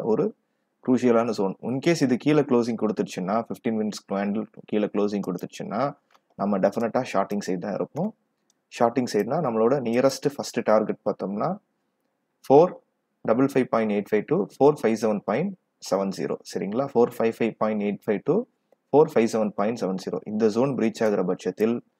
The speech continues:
பிரைஸ் again செகண்ட்ல வந்து பார்த்தோம்னா, ஃபோர் ஃபிஃப்டி ஒன் to ஃபோர் ஃபிஃப்டி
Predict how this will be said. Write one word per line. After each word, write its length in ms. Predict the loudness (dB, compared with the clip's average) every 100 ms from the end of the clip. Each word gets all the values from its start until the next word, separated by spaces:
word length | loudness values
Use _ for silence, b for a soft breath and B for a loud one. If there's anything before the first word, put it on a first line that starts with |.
| _ _ _ _
பிரைஸ் 260 | 0 0 0
again 220 | 0 0 -2 -4
செகண்ட்ல 340 | -2 -2 0 -2
வந்து 120 | -4 -6
பார்த்தோம்னா, 420 | -8 -6 -6 -4 -4 -8 _
ஃபோர் 220 | 2 2
ஃபிஃப்டி 280 | 0 0 0 0
ஒன் 100 | -2 -8 _ _ -2
to 80 | -2 2
ஃபோர் 200 | 2 2
ஃபிஃப்டி 260 | 0 -2 -2